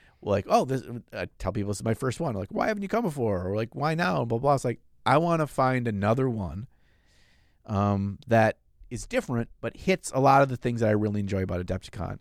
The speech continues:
And I honestly could not pigeonhole a convention that does exactly that more than this does. It's different enough in so many ways, and that's why I like, because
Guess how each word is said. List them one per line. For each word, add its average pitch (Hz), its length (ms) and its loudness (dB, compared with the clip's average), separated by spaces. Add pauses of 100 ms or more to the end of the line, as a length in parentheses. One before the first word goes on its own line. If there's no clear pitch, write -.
(140)
And 113 200 -2
I 143 140 2 (100)
honestly 151 640 2 (140)
could 160 260 -2
not 143 380 0 (600)
pigeonhole 107 800 0 (800)
a - 60 -8
convention 117 720 0 (140)
that 101 180 -8
does 107 180 0
exactly 104 440 -6
that 95 320 -2
more 95 180 -4
than 85 160 -4
this 82 180 -6
does. - 300 -16 (760)
It's 104 200 -6
different 135 520 -2
enough 135 420 -4 (560)
in 104 180 0
so 123 300 0
many 135 240 0
ways, 120 500 2 (240)
and 110 180 -2
that's 123 200 2
why 123 240 6
I 110 40 4
like, 98 380 0
because 104 460 -4